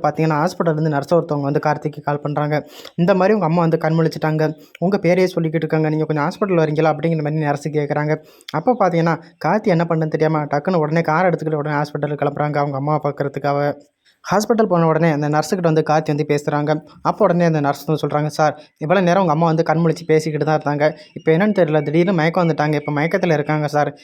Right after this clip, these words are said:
என்னன்னு தெரியல, எதா இருந்தாலும் கொஞ்சம் நேரம் வெயிட் பண்ணுங்க சார், அவங்க வந்து கண் முழிச்சாங்கன்னா கண்டிப்பா நாங்க உங்களை கூப்பிடுறோம்" அப்படிங்கிற மாதிரி அந்த நர்ஸ் வந்து சொல்றாங்க.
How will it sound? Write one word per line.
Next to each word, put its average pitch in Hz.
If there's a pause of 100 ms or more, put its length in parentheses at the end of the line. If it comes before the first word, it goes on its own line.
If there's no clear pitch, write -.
(160)
என்னன்னு 170
தெரியல, 151
எதா 170
இருந்தாலும் 175
கொஞ்சம் 151
நேரம் 160
வெயிட் 151
பண்ணுங்க 151
சார், 143 (280)
அவங்க 156
வந்து 190
கண் 165
முழிச்சாங்கன்னா 160
கண்டிப்பா 156
நாங்க 147
உங்களை 143
கூப்பிடுறோம்" 151 (260)
அப்படிங்கிற 180
மாதிரி 165
அந்த 156
நர்ஸ் 143
வந்து 151
சொல்றாங்க. 151